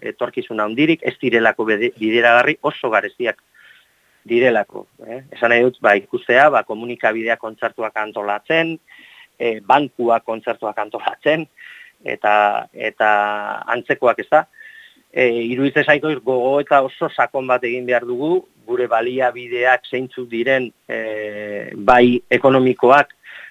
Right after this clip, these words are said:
eh, bai, eh, eh, persona, personen aldetik, ze baliabide ditugun, eh, uste dut baliabideak partekatu egin behar direla, edukiak partekatu egin behar ditugula, eta herri estrategia bat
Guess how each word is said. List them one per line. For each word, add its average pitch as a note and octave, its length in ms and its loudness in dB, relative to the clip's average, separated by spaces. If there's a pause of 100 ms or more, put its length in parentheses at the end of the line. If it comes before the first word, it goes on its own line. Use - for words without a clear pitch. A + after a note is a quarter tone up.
(140)
eh, G#2 1000 -8
bai, A#2+ 240 6 (180)
eh, G#2+ 320 -4 (300)
eh, A#2 320 -4
persona, A#2+ 680 2
personen A#2 380 -6
aldetik, G#2 480 -6 (160)
ze B2+ 80 -4
baliabide A#2 560 -2
ditugun, D3+ 420 -8 (180)
eh, A#2+ 220 -14
uste A#2 240 -4
dut A#2+ 160 -4
baliabideak A#2 560 2
partekatu A2+ 480 0
egin G#2+ 160 -4
behar G2+ 140 -2
direla, C3+ 400 2 (400)
edukiak A#2+ 540 2 (180)
partekatu A2 500 -4
egin G#2+ 140 -8
behar G#2 160 -2
ditugula, A2+ 480 -4 (580)
eta G2 640 2
herri B2 320 0
estrategia G#2+ 640 -2
bat B2+ 180 2